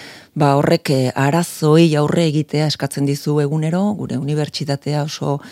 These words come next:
unibertsitatea handia da, eta niri, ba, bueno, ba, gastu, behintzat pertsonal handia ekarri zidan. Espero nuen, ezagutzen nuelako, baina bai, eh, esango dizut, eh,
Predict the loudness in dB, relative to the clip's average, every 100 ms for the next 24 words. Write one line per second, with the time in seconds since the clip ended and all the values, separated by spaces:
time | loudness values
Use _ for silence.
0 | -20 -14 -2 2 2 2 0 -4 -2 -2
1 | -2 0 0 4 2 2 -16 -20 -20 -20
2 | -4 -2 0 0 0 2 2 2 2 0
3 | -2 -2 -2 -2 -2 -4 -6 -4 -2 0
4 | 0 0 2 4 2 2 0 -2 -2 -2
5 | -2 -2 -2 -2 0 0 0 0 -2 -2
6 | -2 -2 -4 -4 -4 -2 0 0 -2 -4
7 | 0 2 2 2 2 0 -2 -6 -4 -4
8 | -4 -4 -2 -2 -2 0 0 0 -20 -20
9 | -20 -20 -20 -14 0 2 4 2 2 2
10 | 4 2 -2 -6 -2 -2 -2 -4 0 2
11 | 4 6 4 6 6 6 2 0 2 2
12 | 0